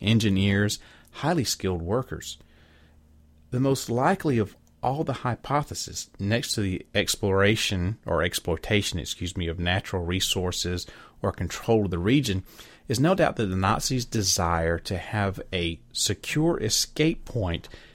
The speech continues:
in the event of a wartime defeat, as well as their obsession to somehow penetrate into the legendary Inner Earth, 'cause you know the Nazis were into all kind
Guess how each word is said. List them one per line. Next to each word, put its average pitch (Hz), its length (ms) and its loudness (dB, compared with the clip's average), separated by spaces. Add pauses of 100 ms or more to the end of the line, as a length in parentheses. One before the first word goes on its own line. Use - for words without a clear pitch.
(160)
in 117 140 2
the 98 120 4
event 98 380 0
of 98 100 -4
a 87 80 0
wartime 87 640 2
defeat, - 480 0 (840)
as 90 180 -2
well 110 360 2
as 123 140 -2
their 98 180 2
obsession 92 500 0
to 85 80 -2
somehow 90 560 0
penetrate 127 600 0 (100)
into 101 340 -2
the 82 140 0
legendary 85 760 2
Inner 82 320 -4
Earth, 85 300 0
'cause - 220 -8
you 85 80 -4
know 98 320 0
the 92 100 -4
Nazis 78 540 -4
were - 140 -8
into 87 260 -6 (180)
all 90 300 0
kind 87 520 -4